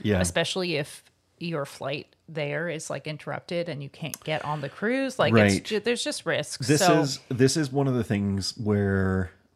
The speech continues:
Speaker 1: when we talk about cruises, um, you know, when you go, when you plan a trip for Walt Disney World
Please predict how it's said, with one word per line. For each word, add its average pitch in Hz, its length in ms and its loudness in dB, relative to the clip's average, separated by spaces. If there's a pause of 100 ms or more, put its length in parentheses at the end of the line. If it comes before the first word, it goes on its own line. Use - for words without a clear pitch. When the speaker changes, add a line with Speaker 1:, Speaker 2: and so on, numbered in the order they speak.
(180)
Speaker 1:
when 110 220 0
we 98 100 0
talk 110 260 0
about 98 260 0
cruises, 92 920 -2 (720)
um, 92 500 0 (880)
you 123 300 0
know, 101 240 4
when 117 500 -2
you 123 280 0
go, 131 760 0
when 120 160 0
you 123 80 0
plan 139 240 0
a 127 60 2
trip - 220 -4
for 113 140 -2
Walt 101 240 2
Disney 98 260 0
World 92 520 2